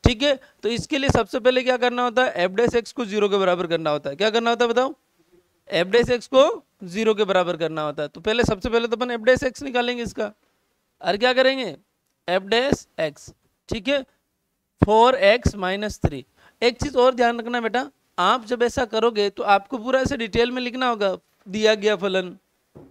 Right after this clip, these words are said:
x के सापेक्ष अवकलन करने पर, राइट? फिर f x, f dash x को ज़ीरो के बराबर रखने पर, ये सारी चीज़ें लिखनी पड़ेगी वहाँ। मैं जो इन चीज़ों को स्किप कर रहा हूँ आपको लिखना पड़ेगा,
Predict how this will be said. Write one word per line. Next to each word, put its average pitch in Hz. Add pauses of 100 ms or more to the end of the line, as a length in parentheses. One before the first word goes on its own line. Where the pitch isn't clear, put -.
(320)
x 196
के 226
सापेक्ष 208
अवकलन 196
करने 185
पर, 175 (560)
राइट? 190 (280)
फिर 220
f 202
x, 220 (120)
f 208
dash 226
x 220
को 233
ज़ीरो 202
के 196
बराबर 190
रखने 185
पर, 185 (520)
ये 233
सारी 214
चीज़ें 262
लिखनी 269
पड़ेगी 214
वहाँ। 170
मैं 220
जो 247
इन 247
चीज़ों 220
को 240
स्किप 208
कर 240
रहा 254
हूँ 269
आपको 240
लिखना 226
पड़ेगा, 165